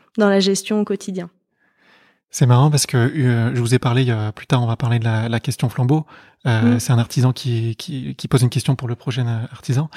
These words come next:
Speaker 2: Et la question qui avait été posée, c'est est-ce que, euh, euh, tu serais capable de bosser avec ton conjoint ? Parce que, justement, j'avais interviewé un, un couple avant qui posait cette question-là.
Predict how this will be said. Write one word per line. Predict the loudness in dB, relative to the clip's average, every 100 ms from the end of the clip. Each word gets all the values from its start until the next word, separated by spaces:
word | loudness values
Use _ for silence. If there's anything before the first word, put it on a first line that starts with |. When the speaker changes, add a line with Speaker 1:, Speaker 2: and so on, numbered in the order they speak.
| -16 -16 -18 -20 0
Speaker 2:
Et | 4 6 4 4
la | 2
question | 0 0
qui | 2
avait | 2 2
été | 0
posée, | 2 2 2
c'est | 2
est-ce | 0 -2
que, | 0
euh, | 2 2 0 -4 -8 -18 -20 _ 0
euh, | 2 0
tu | -2
serais | 0 2
capable | 2 0 2
de | 2
bosser | 0 2
avec | 2 0
ton | -2
conjoint ? | 0 0 0 _ -20 -20 -20 -20 _
Parce | -6 0
que, | 2 2 0 -4 -6 -6
justement, | -6 0 2 2
j'avais | 2 2
interviewé | 2 0 -2 -2
un, | -4 -6 -8 -10 -8
un | -6 -2
couple | 0 2
avant | 2 0 -4 -20 -14
qui | -6
posait | 0 2
cette | 2 0
question-là. | -4 -2 -2